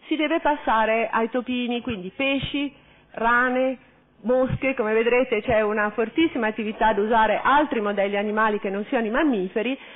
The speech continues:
ma però la normativa europea adesso richiede che i farmaci vengano testati sui topini. Dai topini vedete che dovete guardare che non ci siano tossicità di questi farmaci, dovete verificare che effettivamente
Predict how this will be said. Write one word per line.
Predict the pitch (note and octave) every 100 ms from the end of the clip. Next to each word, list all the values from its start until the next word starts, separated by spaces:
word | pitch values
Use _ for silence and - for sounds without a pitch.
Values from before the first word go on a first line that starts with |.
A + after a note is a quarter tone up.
| - -
ma | B3+
però | D4 D4+ B3
la | G#3+ A#3+
normativa | C#4 C#4+ B3+ C4 D#4+ B3
europea | G#3+ A3+ A#3 A#3 B3
adesso | B3+ G3 - B3+
richiede | C#4+ C#4+ B3+ A3+ C4
che | A#3+
i | A3+
farmaci | A#3 G3 G3+ A3+ C#4
vengano | A#3 G#3 G#3
testati | G#3 C4 - D#3+ E3+ G3 G3+ - -
sui | A#3+
topini. | A3 A#3 A#3 G#3+ G#3+ G#3 - - - - - - - _ _
Dai | C4 C4+
topini | F4+ - E4+ E4 F4 D#4+
vedete | A3+ B3 B3 B3+
che | A#3 G3+ G#3+
dovete | B3 C4
guardare | A#3 A#3+ A#3 D#4+ E4+ A#3+
che | A#3
non | A3+
ci | C4+
siano | C4 E4+ C4+
tossicità | A3 G#3 A#3 A#3 A3 A3+
di | G3+
questi | G3+ G#3 G#3
farmaci, | G3 A3+ F#3 F3 G3+ A#3+ D#4
dovete | C#4 C4+ C4+
verificare | A3+ D4 F4+ D#4+ D#4 D#4+ D#4 A3+
che | G#3+
effettivamente | G#3 A3+ A3+ A3 A#3 A#3+ G3+